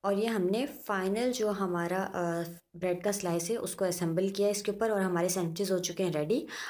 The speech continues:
अब हम इसको बीच में से कर लेंगे कट। तो लीजिए व्यूअर्स, ये है इसका फाइनल लुक।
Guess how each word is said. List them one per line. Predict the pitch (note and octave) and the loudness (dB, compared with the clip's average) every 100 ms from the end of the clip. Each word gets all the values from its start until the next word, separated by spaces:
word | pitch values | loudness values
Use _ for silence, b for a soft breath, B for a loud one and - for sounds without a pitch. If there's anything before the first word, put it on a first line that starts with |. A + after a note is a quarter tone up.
| B | B
अब | G#3+ | 6
हम | A3+ | 6
इसको | A3+ B3+ | 6 6
बीच | A3 G3 | 6 4
में | A3 | 2
से | A3 | 2
कर | A3 | 4
लेंगे | G3 G3 G3 | 6 6 4
कट। | G3 C#3+ - - - _ _ _ _ _ _ _ _ _ _ B B B B _ _ _ | 4 -2 -2 -16 -20 _ _ _ _ _ _ _ _ _ _ B B B B _ _ _
तो | G#3+ | 0
लीजिए | G#3+ G#3+ B3 | 2 2 6
व्यूअर्स, | A#3+ B3 C4 G#3+ | 8 8 6 6
ये | A3 | 6
है | A#3 | 8
इसका | A3+ A3+ | 6 4
फाइनल | A3 F#3+ F#3+ G3 | 6 4 6 6
लुक। | E3 A3 C#4 | 8 6 6